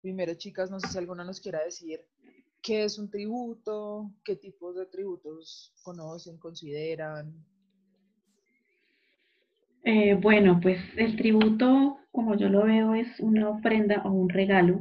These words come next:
Speaker 2: que le hace el sumiso o la sumisa a su dueño o dueña, ¿sí? Eh, que aquí me parece importante también hacer la aclaración que no es lo mismo tributar que pagar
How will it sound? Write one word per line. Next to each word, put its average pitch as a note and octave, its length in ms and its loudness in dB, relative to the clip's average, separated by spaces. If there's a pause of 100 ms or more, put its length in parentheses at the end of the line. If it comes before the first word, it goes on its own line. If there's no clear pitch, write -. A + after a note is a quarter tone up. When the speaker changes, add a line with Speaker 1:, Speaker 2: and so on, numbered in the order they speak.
(160)
Speaker 2:
que G3 160 -2
le F3+ 140 4
hace F3 460 2 (440)
el G3 140 -2
sumiso F3+ 440 0
o F3+ 140 2
la F#3 140 -2
sumisa F3 680 0
a F3+ 80 -4
su F#3 160 0
dueño G#3+ 400 2
o D#3+ 140 -4
dueña, F#3+ 420 0 (460)
¿sí? G#3+ 180 -2 (580)
Eh, F3 460 0
que G3 120 0
aquí F#3 220 0
me F3+ 120 2
parece F#3+ 320 2
importante F3+ 480 0
también F#3 300 0
hacer F3 220 0
la F3 100 2
aclaración F#3 500 0
que F3 100 -2
no F#3 300 0
es F#3 160 -2
lo F#3 100 -4
mismo F3+ 320 -4
tributar F3+ 540 -4
que F3 140 -6
pagar D#3+ 460 -8